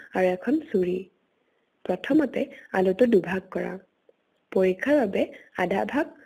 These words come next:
নেমু ৰসেৰে ঢাকি থোৱা আৰু নীলা টেপেৰে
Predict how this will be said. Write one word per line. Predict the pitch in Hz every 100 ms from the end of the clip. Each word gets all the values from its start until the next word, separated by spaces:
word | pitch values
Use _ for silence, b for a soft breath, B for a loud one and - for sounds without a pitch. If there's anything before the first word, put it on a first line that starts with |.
| B -
নেমু | 202 214 311
ৰসেৰে | 226 - 202 185
ঢাকি | 185 185 190
থোৱা | 180 - 254 - B B -
আৰু | 190 190
নীলা | 196 190 277
টেপেৰে | - 196 185 185 285